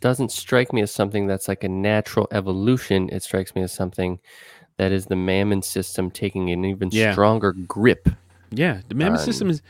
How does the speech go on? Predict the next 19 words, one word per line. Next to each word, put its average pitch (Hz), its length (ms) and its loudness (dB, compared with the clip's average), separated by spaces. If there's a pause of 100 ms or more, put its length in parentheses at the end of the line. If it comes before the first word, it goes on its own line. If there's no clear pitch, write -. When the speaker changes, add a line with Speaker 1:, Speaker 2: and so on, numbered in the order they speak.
(180)
Speaker 2:
is 143 100 0
Speaker 1:
folks. 175 120 8
Speaker 2:
relentless. 160 600 2 (540)
Speaker 1:
Right. 69 280 -4
Speaker 2:
Man, 208 380 0
mammon 202 300 4
system 190 340 2
is, 151 140 4
like, 131 280 2 (580)
to - 100 -2
me, 165 340 4
the 117 120 -2
mammon 147 260 4
system 135 320 -2
is 107 80 -4
so - 320 2
relentless, 123 760 0 (180)
abusive, 117 800 0 (160)
and 98 320 -4